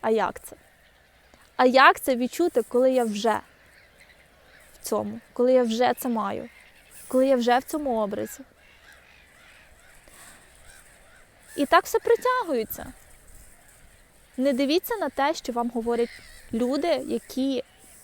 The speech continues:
вас оточують. Вони завжди будуть вас тягнути назад, в той образ старий, до якого вони звикли. Не ведіться на це.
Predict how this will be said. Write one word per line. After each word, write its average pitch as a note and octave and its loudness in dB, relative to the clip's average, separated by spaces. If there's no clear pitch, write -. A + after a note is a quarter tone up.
вас A#3+ 0
оточують. A#3 -2
Вони B3+ -4
завжди C4+ 0
будуть A3+ -6
вас A3+ -2
тягнути A#3 -2
назад, A3 -4
в - -18
той C4 4
образ B3+ 2
старий, A#3+ 2
до G3+ 0
якого C#4 2
вони B3+ -2
звикли. G#3+ -6
Не C4 2
ведіться B3 -2
на D4 -6
це. - -10